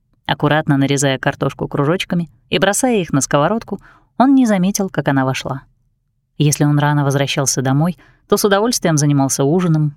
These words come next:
или купал близнецов. «Налить тебе вина», — предложила Кейт.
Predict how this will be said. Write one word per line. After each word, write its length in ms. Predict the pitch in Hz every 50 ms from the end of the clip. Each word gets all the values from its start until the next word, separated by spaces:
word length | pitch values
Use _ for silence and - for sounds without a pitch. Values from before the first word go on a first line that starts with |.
| _ _ _ _
или 160 | 233 233 202
купал 380 | - - 147 - - 143 147 135
близнецов. 720 | 135 139 135 120 143 135 127 - - - 165 160 - - _ _ _ _ _ _ _ _ _ _ _ _ _ _ _ _
«Налить 360 | - 185 190 190 220 240 - -
тебе 240 | - 160 147 156
вина», — 260 | 151 147 143 143 131 - - _ _ _ _ _ _ _ _ _ _
предложила 520 | - 151 143 147 143 135 135 139 131 131 123
Кейт. 360 | - - 135 127 - -